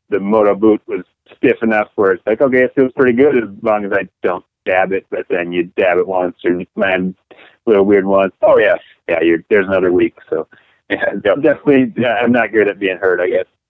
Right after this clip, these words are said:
Speaker 2: Yeah, I hear ya. Um, and what were you doing putting your foot down? I mean, I know a little bit about
Speaker 1: <laughs>
Speaker 2: trials, but I didn't think putting your foot down was a thing.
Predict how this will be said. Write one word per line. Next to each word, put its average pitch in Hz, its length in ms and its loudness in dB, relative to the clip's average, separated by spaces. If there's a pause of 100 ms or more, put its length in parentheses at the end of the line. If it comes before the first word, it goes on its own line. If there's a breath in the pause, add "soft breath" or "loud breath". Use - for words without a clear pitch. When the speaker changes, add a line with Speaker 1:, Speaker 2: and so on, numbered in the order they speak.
(600)
Speaker 2:
Yeah, 98 300 0 (880)
I 127 140 -2
hear 101 220 0
ya. 92 100 0 (760)
Um, 127 320 0
and 135 160 0
what 175 140 4
were 269 100 4
you 233 60 6
doing 220 180 4
putting 220 160 2
your 127 140 -2
foot 226 180 2
down? 107 240 2
I 113 60 2
mean, 139 140 6
I 147 100 4
know 208 240 4
a - 20 6
little 180 180 4
bit 165 120 4
about 139 280 2
Speaker 1:
<laughs> - 60 -6
Speaker 2:
trials, 139 480 2 (260)
but - 560 0
I 143 140 2
didn't 208 220 4
think 196 240 2
putting 214 200 4
your 156 100 4
foot 240 180 2
down 160 160 4
was 131 160 2
a 113 100 -6
thing. 165 240 2